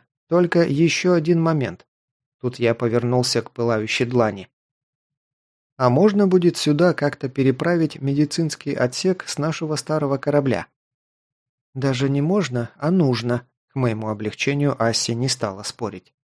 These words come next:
"Заодно перетащу сюда и десяток ремонтных дроидов.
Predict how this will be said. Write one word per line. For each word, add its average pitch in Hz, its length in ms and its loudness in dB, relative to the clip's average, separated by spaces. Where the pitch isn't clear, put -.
"Заодно 170 440 -2
перетащу 147 560 -4
сюда 151 320 -4
и 147 120 -4
десяток 147 580 -4
ремонтных 147 560 -2
дроидов. 123 500 0